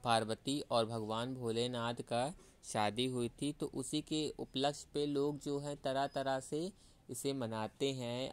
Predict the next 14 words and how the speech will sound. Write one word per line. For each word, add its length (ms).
और 600
क-, 100
बारात 520
निकलती 580
है 420
और 420
कहीं-कहीं 460
शादी 400
भी 140
करवाई 480
जाती 460
है, 120
यानी 300
जो 380